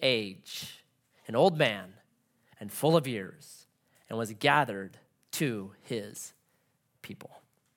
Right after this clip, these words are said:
I like that. A good, full, abundant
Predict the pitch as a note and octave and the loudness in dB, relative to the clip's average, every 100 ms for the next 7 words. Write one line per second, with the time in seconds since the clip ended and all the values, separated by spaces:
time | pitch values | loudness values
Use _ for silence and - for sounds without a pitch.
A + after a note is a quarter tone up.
0 | _ _ _ _ _ _ _ _ - - | _ _ _ _ _ _ _ _ -10 -4
1 | F2 A#2+ - - - - - _ _ _ | 0 0 -2 -8 -10 -12 -20 _ _ _
2 | _ _ _ _ _ _ - D3+ A#2+ - | _ _ _ _ _ _ -4 -4 -4 4
3 | G3+ E3 B2 A2 - _ _ _ - - | 4 4 0 -8 -16 _ _ _ -10 2
4 | F#3 E3 A#2 G2 _ _ - G#2+ G2 E3+ | 4 4 0 -8 _ _ -8 -2 4 4
5 | D3+ A#2+ G2 | 4 -2 -8